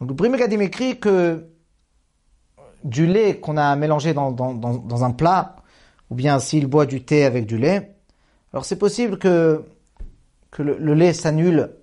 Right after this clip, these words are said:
dans la majorité par rapport à cette halakha, et donc il n'y a aucun problème de consommer cela, même, euh, dans le mer-, dans le dernier repas. Lo yochal shum shemin mipnei shema ale gera.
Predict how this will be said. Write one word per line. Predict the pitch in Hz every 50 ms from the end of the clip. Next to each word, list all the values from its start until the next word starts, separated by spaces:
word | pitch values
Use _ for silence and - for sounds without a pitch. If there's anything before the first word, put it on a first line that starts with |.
| _ -
dans | - 123
la | 123 123
majorité | 123 131 127 127 127 127 120 123 175 180 180 180 - - _ _ _ _ _ _ _ _ -
par | 120 120
rapport | 120 - 131
à | 123
cette | - 117 -
halakha, | 156 151 143 - 165 165 151
et |
donc | 147 151 147 -
il | 123
n'y | 117
a | 131 123
aucun | 127 135
problème | 117 - - 123 131 131 127
de | 120
consommer | 113 - 120 113 - 113 113
cela, | 107 - 120 120 120 - - - - _ _ _ _ _ - - _ _ _ _ _ _ _ _ _ - - - - - - - - _ - - -
même, | 127 127 127 123 113
euh, | 110 104 101 98 87 - - - - - - - - _ - - - _ - - - - - - - - -
dans | - 113 107
le | 104
mer-, | 113 107 101 - - -
dans | 104 104 107 104
le | 101
dernier | 101 107 107 98
repas. | 95 95 - 110 - - - - - _ - - - - - - - - - - - - - - - - - - - - - - - - - - - - - -
Lo | - 151 202 269 349
yochal | 349 311 226 - - 247 269 269 240 233 233 226 - - - - _ _ _ _ _ _ _ _ _ _ _ _ _ _ _ _ - _ _ _ _ _ _ _ _ _ _ _ _ _ _ _ _ -
shum | - - - - 214 190
shemin | - - 190 175 160 165 180 220 277 262 - -
mipnei | 175 170 165 165 214 262 285 240
shema | - 233 214 220 220 220
ale | 226 233 226 170
gera. | 196 208 185 190 175 - - -